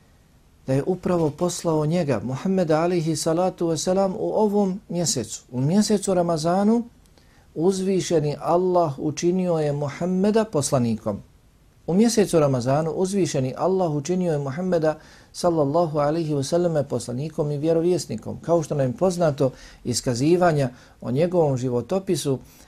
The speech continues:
da se vjerovjesnik, alaihi salatu wasalam, imao je običaj povlačiti se u pećinu Hira. Tu bi se osamljivao i obožavao Allaha subhanahu wa ta'ala na sebi svojstven način.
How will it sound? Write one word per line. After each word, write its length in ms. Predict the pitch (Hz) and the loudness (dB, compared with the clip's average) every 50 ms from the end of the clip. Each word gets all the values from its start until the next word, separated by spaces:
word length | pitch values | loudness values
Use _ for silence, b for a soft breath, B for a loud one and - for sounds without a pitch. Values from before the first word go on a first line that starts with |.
| B B | B B
da 380 | - 127 139 139 139 139 131 - - | -4 -2 0 2 2 2 0 0 -2
se 200 | - - - 139 | -4 -2 0 0
vjerovjesnik, 840 | 127 131 139 143 139 135 131 160 185 190 180 - - 156 135 135 | 2 2 2 2 2 0 0 0 0 0 0 -2 -6 -6 -4 -2
alaihi 380 | 151 151 160 165 156 143 147 143 | -2 -2 0 0 -2 -2 -2 -2
salatu 500 | - - 139 139 151 160 - - 160 143 | -2 -2 0 0 0 0 -2 -2 -4 -4
wasalam, 420 | 135 - - 151 147 139 123 110 107 - - - - - - | -4 -2 -2 0 0 0 0 -2 -6 -8 -16 -20 -20 -10 -4
imao 300 | 170 185 208 196 180 160 | 0 2 4 4 4 2
je 120 | 139 127 | 2 0
običaj 580 | 117 - 156 175 165 170 156 - 160 151 139 135 | 0 0 0 0 0 0 -2 0 0 0 0 0
povlačiti 800 | 135 - 127 123 117 120 120 131 156 165 - 185 170 - 147 127 | -2 -4 -6 -4 -2 0 0 2 0 0 0 -2 -4 -2 -4 -4
se 240 | - - 113 95 - - - - - - - - - - - - | -4 -4 -4 -6 -6 -10 -20 -20 -20 -20 -20 -20 -20 -20 -16 -14
u 80 | - 107 | -14 -10
pećinu 600 | - - 151 170 170 - 180 151 127 123 143 - - - _ - _ - - - - - | -4 -2 -2 -2 -2 -2 -2 0 0 0 -2 -4 -8 -20 _ -20 _ -20 -20 -20 -20 -20
Hira. 540 | - - - - 185 196 202 190 170 120 - - - - b b b b b b b _ | -20 -12 -6 -4 0 2 2 2 2 2 -2 -6 -16 -20 b b b b b b b _
Tu 160 | - 185 196 196 | 0 0 0 2
bi 140 | 165 160 | 0 -2
se 120 | 147 - 156 | -2 -2 -2
osamljivao 840 | 139 135 - 147 131 131 131 151 175 190 180 180 175 160 156 147 | -2 -2 -2 -2 -2 -2 -2 -2 -2 -2 0 0 2 2 2 0
i 100 | 139 147 | 0 -2
obožavao 720 | 143 131 135 135 127 123 143 151 170 175 180 175 160 147 | -2 -2 -2 -2 -2 -2 -2 0 0 0 2 2 2 2
Allaha 440 | 143 117 131 135 151 165 160 165 - | 2 0 0 0 0 -2 -2 -2 -4
subhanahu 580 | 135 - 135 123 120 - 160 165 160 151 139 131 | -6 -6 -8 -10 -8 -6 -4 -4 -2 -2 -2 -2
wa 100 | 131 127 | -2 -2
ta'ala 420 | - 170 175 180 175 170 156 147 | 0 2 2 4 4 4 2 2
na 240 | 147 165 190 208 202 208 B B B B B B B | 4 4 2 2 2 -2 B B B B B B B
sebi 340 | - - 165 170 160 151 135 | -4 0 0 2 2 0 -2
svojstven 520 | - - 156 170 165 - - 175 165 156 | -2 2 2 2 2 2 0 0 0 2
način. 460 | 151 147 151 151 139 156 156 151 139 | 2 2 2 2 2 0 -2 -2 -2